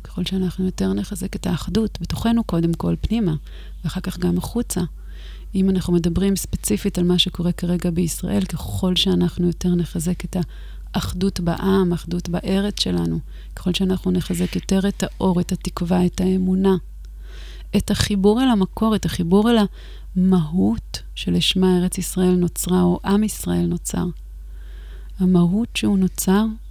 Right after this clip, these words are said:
זה בעצם, אה, להתאחד יחד עם המקור, קוראים לנו ישר אל,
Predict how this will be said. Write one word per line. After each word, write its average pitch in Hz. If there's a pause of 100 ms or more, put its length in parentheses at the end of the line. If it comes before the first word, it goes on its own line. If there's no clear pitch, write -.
(540)
זה 185
בעצם, 180 (160)
אה, 185 (960)
להתאחד 185
יחד 185
עם 175
המקור, 196
קוראים 180
לנו 185
ישר 180
אל, 190